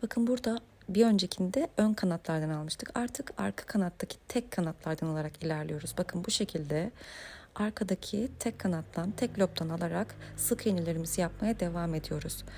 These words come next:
Sadece bir tanesi, fakat içten bu sefer. Artık çantamızın tamamı bu şekilde ilerleyecek hanımlar. Ee, görmüş olduğunuz bu görüntüyü de bu şekilde vereceksiniz. Arka kanatlardan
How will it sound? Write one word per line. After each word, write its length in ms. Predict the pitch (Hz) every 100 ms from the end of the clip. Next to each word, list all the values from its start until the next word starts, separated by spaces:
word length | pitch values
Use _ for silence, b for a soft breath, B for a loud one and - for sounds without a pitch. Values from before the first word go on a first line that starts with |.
| B -
Sadece 380 | - 220 180 175
bir 60 |
tanesi, 480 | - 240 233 240 277
fakat 440 | - 196 226 -
içten 420 | - - - 170 160
bu 40 |
sefer. 380 | 156 156 - - - - - - - - - - - - - - B B B B -
Artık 300 | 254 - -
çantamızın 560 | 269 269 262 208 202
tamamı 420 | 214 262 240 226 277
bu 60 |
şekilde 400 | - 208 180 175
ilerleyecek 580 | 165 170 165 160 180 -
hanımlar. 400 | 180 185 285 - B B B B -
Ee, 180 | 220 220
görmüş 360 | 254 254 233 220
olduğunuz 380 | 190 190 185
bu 60 | 214
görüntüyü 540 | 208 202 175 - 170
de 140 | 196 311 B B B -
bu 140 | 226
şekilde 460 | - 202 156 156 160
vereceksiniz. 720 | 151 - 196 - 202 339 - - - -
Arka 340 | - 214 226
kanatlardan 720 | 233 196 165 - 165 165 262